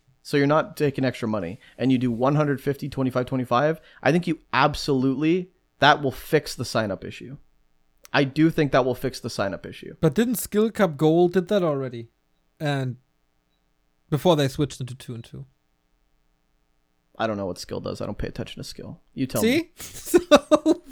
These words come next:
Speaker 2: doesn't, it
Speaker 1: How's that
Speaker 2: doesn't,
Speaker 1: my fault?
Speaker 2: it doesn't fix anything then.
Speaker 1: Well, no, uh, I don't know anything really about Skill Cup. Are the, do they run a good tournament? I casted once, but it was, it was all right. But I don't know anything about them. Are they still alive?
Speaker 2: Yes, they are. They do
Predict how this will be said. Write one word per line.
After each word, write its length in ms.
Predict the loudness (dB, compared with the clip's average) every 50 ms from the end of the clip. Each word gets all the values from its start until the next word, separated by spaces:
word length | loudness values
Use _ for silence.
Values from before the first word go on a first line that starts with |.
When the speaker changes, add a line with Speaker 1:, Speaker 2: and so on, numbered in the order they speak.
| -20 -20 -20 -20 -20 -18 -18 -18 -2 0
Speaker 2:
doesn't, 280 | 2 2 2 4 2
it 60 | 2 2
Speaker 1:
How's 60 | 4
that 100 | 6 6
Speaker 2:
doesn't, 180 | 8 8 8 6
Speaker 1:
my 120 | 6 4
fault? 320 | 4 2 0 -2 -2 -4 -10 -20 _ _ _
Speaker 2:
it 80 | 2 6
doesn't 240 | 6 6 6 4 0
fix 300 | 0 0 0 2 4 4
anything 520 | 4 6 6 4 2 2 0 0 0 0
then. 240 | -4 -6 -6 -8 -14 _ _ _ _ _ _ _ _ _ _ _ _ _ _ _ _ _ _ _ _ _ _ _ _ _ _ _ _ _ _ _ _ _ _ _ _ _ _ _ _ -2
Speaker 1:
Well, 100 | 0 0
no, 380 | 2 2 4 4 4 6 6 6
uh, 220 | 6 4 4 4
I 140 | 4 4 4
don't 160 | 4 4 4
know 180 | 4 4 4 4
anything 440 | 4 2 2 2 0 0 0 0 0
really 320 | 0 0 0 2 2 2
about 300 | 2 2 2 2 0 0
Skill 300 | -4 -4 -4 -4 -4 -4
Cup. 300 | -6 -6 -8 -8 -6 -6 -6
Are 100 | -6 -4
the, 180 | -4 -6 -6
do 140 | -6 -4 -2
they 100 | -2 0
run 180 | 0 0 0 0
a 60 | -2
good 180 | -2 -4 -2
tournament? 360 | -2 0 0 0 2 0 0 0
I 120 | 0 -2
casted 560 | -4 -6 -6 -2 -2 -2 -2 -2 -4 -6 -4
once, 280 | -2 -2 -2 -2 -4 -6
but 200 | -6 -6 -4 -4
it 80 | -4
was, 300 | -6 -6 -8 -10 -14 -20 -20 _ _ _ _ -20 -20 _ -20 -20 -20
it 60 | _
was 100 | -6 -2
all 120 | 0 0 2
right. 280 | 2 2 0 0 0
But 120 | 2 2 2
I 100 | 4 6
don't 140 | 6 6 6
know 120 | 6 6
anything 220 | 4 4 2 2
about 220 | 2 2 0 0 0
them. 100 | 0 0
Are 60 | 0
they 100 | 0 -2
still 220 | -2 0 0 0
alive? 500 | 2 2 0 0 0 0 0 -2 -2 -6 -4
Speaker 2:
Yes, 360 | -2 0 2 2 2 2 0
they 160 | -2 -2 0 2
are. 120 | 2 4
They 120 | 2 2
do 420 | 0 0 0 0 0 0 -2 -4